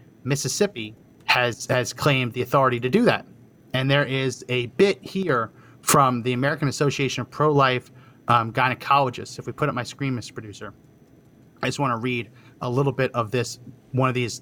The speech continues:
this is one of the hundred and forty briefs that got filed before the Supreme Court. They say, "The Gestational Age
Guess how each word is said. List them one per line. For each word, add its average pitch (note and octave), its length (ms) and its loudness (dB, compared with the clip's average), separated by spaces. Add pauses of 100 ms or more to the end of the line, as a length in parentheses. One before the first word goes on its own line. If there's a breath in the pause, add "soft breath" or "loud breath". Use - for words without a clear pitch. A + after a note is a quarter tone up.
this A#2+ 120 -8
is A#2+ 80 -6
one C#3 180 2
of C3 60 2
the A#2 80 0
hundred C#3 300 -2
and A2+ 100 -10
forty B2+ 300 -4
briefs A#2+ 500 -8 (320 soft breath)
that B2 120 -4
got B2+ 160 0
filed A#2 280 4
before A#2 200 -8
the G#2 60 -6
Supreme A#2 320 -8
Court. A#2 260 -6
They G#2+ 60 -8
say, A#2+ 180 -6
"The G#2+ 120 -10
Gestational D#3 640 -2
Age B2 400 -2